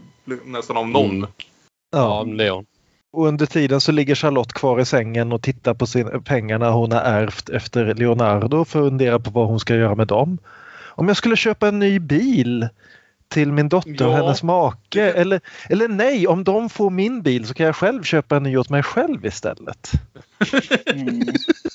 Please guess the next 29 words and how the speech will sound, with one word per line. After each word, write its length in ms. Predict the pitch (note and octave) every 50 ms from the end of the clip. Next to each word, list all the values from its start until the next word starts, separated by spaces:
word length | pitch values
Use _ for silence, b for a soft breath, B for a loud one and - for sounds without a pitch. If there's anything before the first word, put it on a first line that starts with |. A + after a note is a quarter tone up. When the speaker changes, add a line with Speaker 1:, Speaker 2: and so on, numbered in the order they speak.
| - C#4+ - - - - _ _ _ _ _ _ _ _ _ _ _ _ _ _ b b b b b b b b b b b b b b b b b -
Speaker 1:
Ja, 100 | E3+ F3+
det 160 | F3 F#3+ F#3
säger 220 | - - G3 F#3
ju 140 | F3+ E3 D3+
något 260 | C#3+ C#3+ C3+ C3+ -
om 240 | D3+ D3 C#3+ C#3 C#3
henne 140 | C3+ C3 B2+
här, 180 | B2 B2 B2 B2
att 180 | B2 A#2+ -
i 40 | C3
samma 280 | - D3 C#3+ C#3 D3 C3+
sekund 260 | - C#3+ C#3 C3 C3
hon 100 | B2+ B2+
är 120 | B2+ B2
för 120 | A#2+ - B2+
sig 120 | B2 A2+
själv 320 | - C3+ B2+ B2+ B2 A#2+
igen 200 | A#2 A2+ A2+ A2
så 100 | A2+ -
är 60 | B2 A#2
det 120 | A#2+ A#2+
det 80 | A#2+ A#2+
här. 260 | C3+ B2+ A#2+ A#2 A#2
Hon 340 | A#2+ B2+ C3+ C3+ C#3+ C#3 C3
försöker 200 | C3 C3+ B2+ C#3
återgå 460 | C#3+ C3 B2+ A#2+ - C3+ B2 C3 C3
till 120 | B2 B2+ A#2+
någon 140 | B2 A#2+
annat. 500 | B2 A#2 A#2 A#2+ B2+ B2 A#2 A#2+ - -